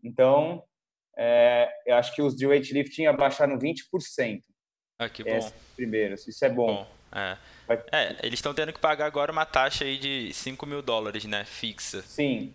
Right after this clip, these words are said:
Speaker 2: Então, aí não sei como é que financeiramente vai, não dá pra saber, né? Só,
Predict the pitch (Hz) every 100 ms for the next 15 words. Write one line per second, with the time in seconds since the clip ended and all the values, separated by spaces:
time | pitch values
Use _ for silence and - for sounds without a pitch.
0 | _ 98 101 107 110 113 120 - 120 117
1 | 113 - 110 101 _ - - - 117 113
2 | 110 117 110 107 113 - 110 110 117 120
3 | 131 127 139 139 127 107 104 107 - -
4 | 110